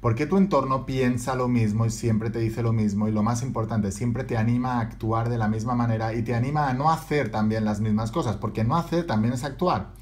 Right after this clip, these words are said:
Ahora, ¿qué es lo que hice? Como al principio no podía cambiar el entorno, entonces empecé a leer libros de mis mentores. Y por cierto, tengo una mala noticia. No vale con leer Harry Potter o Cincuenta sombras de Grey.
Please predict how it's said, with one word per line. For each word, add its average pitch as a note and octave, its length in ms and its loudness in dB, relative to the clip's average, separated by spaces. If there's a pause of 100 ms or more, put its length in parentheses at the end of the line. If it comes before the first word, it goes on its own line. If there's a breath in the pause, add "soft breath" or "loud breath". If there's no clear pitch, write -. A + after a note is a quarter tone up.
(360 loud breath)
Ahora, A2 260 4
¿qué D#3 100 0
es D#3+ 60 0
lo F3 120 2
que A2 100 -2
hice? G2 320 -2 (300 loud breath)
Como A#2+ 180 2
al A2+ 60 4
principio A2+ 400 0
no F#3+ 140 4
podía E3+ 240 0
cambiar D3+ 240 0
el C#3+ 100 -2
entorno, B2 400 0
entonces G#2+ 380 -2
empecé G#2+ 440 0
a A#2+ 80 0
leer G#2+ 360 0 (200 loud breath)
libros A2 600 2
de A#2 140 2
mis C#3+ 260 -2
mentores. A#2 640 -2 (220 loud breath)
Y A2+ 60 0
por A#2 180 0
cierto, A#2+ 320 0
tengo C3 180 -2
una C#3 100 -2
mala B2 200 2
noticia. G2+ 560 -2 (200 loud breath)
No C#3 140 2
vale C3+ 220 4
con A2+ 160 0
leer A2 280 0
Harry G#2+ 220 0
Potter G#2+ 300 -2
o G#2+ 80 -2
Cincuenta G#2+ 420 0
sombras G#2 300 0
de G2+ 80 0
Grey. F#2+ 320 -2